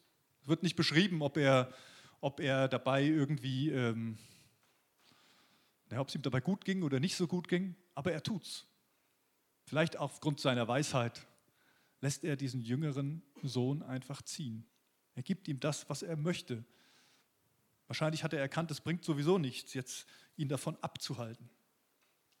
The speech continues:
Er lässt sich auf diese Entscheidung ein. Der jüngere Sohn, er lässt sich auch darauf ein. Er kehrt als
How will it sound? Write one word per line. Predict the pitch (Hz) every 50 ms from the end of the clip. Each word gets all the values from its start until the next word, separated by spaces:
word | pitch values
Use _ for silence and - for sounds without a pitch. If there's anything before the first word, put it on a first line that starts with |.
| _ _ _ _ -
Er | 127 120
lässt | 139 139 - -
sich | - 143 151
auf | 139
diese | 143 - 147 131 131
Entscheidung | 123 - - 151 135 131 139 147 135
ein. | 131 127 113 110 - _ _ _ _ _ _ _ _ _ _ _ _ _ _ _ _ _ _ _ _ _ -
Der | 143 139
jüngere | 135 247 254 196 175 175
Sohn, | 160 180 180 196
er | 180 151
lässt | 160 160 - -
sich | 185 170
auch | 185 165
darauf | - 190 165 131 113 -
ein. | 120 120 117 113
Er | 113
kehrt | - - 165 156 160
als | - 151 139 - - -